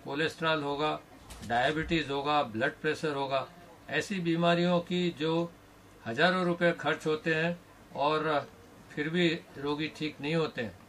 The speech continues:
उसकी तुलना में ये जो जेनरिक औषधि है, वह काफ़ी सस्ती है और गरीब लोगों को इससे बहुत ज़्यादा फायदा हो रहा है। हमारे वार्ड के सभी लोग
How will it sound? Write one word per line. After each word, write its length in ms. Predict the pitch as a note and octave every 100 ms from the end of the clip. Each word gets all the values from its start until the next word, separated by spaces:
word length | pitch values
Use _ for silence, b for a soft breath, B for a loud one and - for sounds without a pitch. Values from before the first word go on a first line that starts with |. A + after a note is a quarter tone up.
| - - -
उसकी 220 | A#2+ D#3+
तुलना 440 | D3 C#3+ C#3+ D#3+
में 200 | D3+ A2+ - - - - - - -
ये 320 | C#3 D3+ E3 D#3+
जो 240 | A#2 C#3
जेनरिक 420 | A#2 B2+ E3 F3
औषधि 420 | D#3 - - C3
है, 120 | A2 - - - -
वह 200 | A#2+ C3+ - -
काफ़ी 300 | A2 - D#3+
सस्ती 400 | - B2 - E3+
है 220 | E3 E3 - - -
और 160 | B2+ A#2+
गरीब 260 | C3+ D3+
लोगों 300 | D3 D3+ D3+
को 300 | - - D3+
इससे 220 | C3 - B2+
बहुत 280 | G2+ B2+
ज़्यादा 260 | A2+ A#2 -
फायदा 320 | - C#3 D3
हो 160 | D3 D3
रहा 120 | D3
है। 120 | - - - - - -
हमारे 400 | B2+ D#3 E3 D3 A#2
वार्ड 340 | C3 D3 D#3
के 120 | E3
सभी 360 | D3+ D3 D3+ F3+
लोग 280 | D3+ B2+